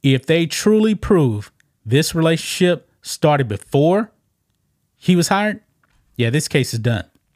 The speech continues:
It's done. Uh, quote, "In other words,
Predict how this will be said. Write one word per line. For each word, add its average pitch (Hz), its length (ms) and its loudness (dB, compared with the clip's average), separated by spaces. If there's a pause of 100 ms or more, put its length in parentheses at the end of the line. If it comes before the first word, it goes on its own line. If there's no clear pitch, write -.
(400)
It's 104 140 -8
done. 127 300 0 (1040)
Uh, 139 340 2
quote, 202 360 0
"In 156 120 0
other 180 160 0
words, 165 420 0